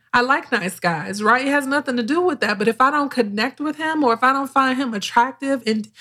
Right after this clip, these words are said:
not just physically, intellectually, emotionally, mentally, spiritually,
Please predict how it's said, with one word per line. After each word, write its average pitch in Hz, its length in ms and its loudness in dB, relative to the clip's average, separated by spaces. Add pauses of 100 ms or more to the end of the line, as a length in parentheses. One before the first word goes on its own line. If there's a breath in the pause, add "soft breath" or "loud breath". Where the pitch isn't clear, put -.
(160 loud breath)
not 247 200 0
just 320 240 -8
physically, 269 480 0
intellectually, 254 880 0
emotionally, 254 640 0
mentally, 254 440 0
spiritually, 320 720 -6